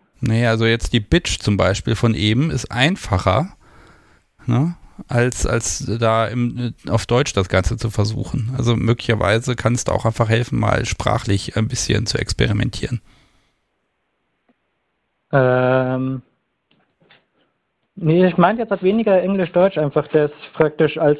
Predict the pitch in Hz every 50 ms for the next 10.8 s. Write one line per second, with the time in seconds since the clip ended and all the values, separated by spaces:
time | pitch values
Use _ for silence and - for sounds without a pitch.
0 | - - 147 - - - 151 143 165 180 190 - - - 165 151 147 143 143 143
1 | 143 143 143 139 143 143 147 147 156 151 - 156 156 - - - 185 160 151 131
2 | 127 123 - 139 120 127 - - - 123 117 113 113 131 123 120 120 _ _ _
3 | _ _ _ _ _ _ - 131 123 127 131 135 131 139 127 123 135 143 160 -
4 | - 139 131 131 127 - _ _ - _ _ _ _ - 139 139 135 131 135 139
5 | 143 143 135 - 143 147 151 160 151 - - 147 147 143 143 143 143 139 - -
6 | - 156 170 165 - 190 185 185 175 - - 165 - - 143 143 156 151 156 160
7 | 147 139 139 139 139 131 - _ _ _ - - - 135 - - - - - -
8 | 180 175 196 190 170 156 151 151 143 - - 156 147 143 139 143 143 - 139 131
9 | 151 180 170 127 123 120 - 131 - 131 127 131 143 143 139 147 156 175 180 -
10 | - _ - - - - - - - - 117 107 101 101 101 117